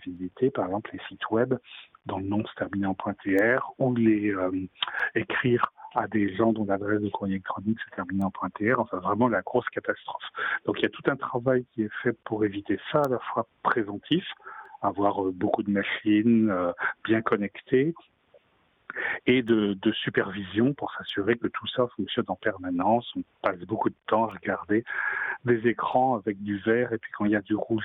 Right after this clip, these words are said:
dessus, c'est qu'il y a un problème, il faut faire quelque chose. Donc c'est un travail opérationnel permanent puisque le, le, le D N S doit fonctionner vingt-quatre heures sur vingt-quatre,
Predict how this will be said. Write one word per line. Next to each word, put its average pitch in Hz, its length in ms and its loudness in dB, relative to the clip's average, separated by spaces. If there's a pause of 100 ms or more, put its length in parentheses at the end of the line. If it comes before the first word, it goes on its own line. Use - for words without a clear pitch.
(120)
dessus, 110 380 -2
c'est 107 100 -4
qu'il - 120 -4
y - 20 2
a 101 40 2
un 101 40 -2
problème, 107 420 -2
il 104 120 -4
faut - 240 -14
faire - 120 -4
quelque - 320 -2 (140)
chose. 131 260 2 (360)
Donc 107 180 0
c'est 113 60 4
un 110 100 2
travail 127 520 0 (1000)
opérationnel 123 840 2 (140)
permanent 127 380 0
puisque - 240 -10
le, 90 500 0 (180)
le, 90 320 0
le 95 120 0
D 90 120 -2
N 92 100 0
S 117 140 4
doit 101 180 -6 (100)
fonctionner 113 520 2 (200)
vingt-quatre 101 360 -4
heures 110 80 0
sur 95 160 -2
vingt-quatre, 92 600 -2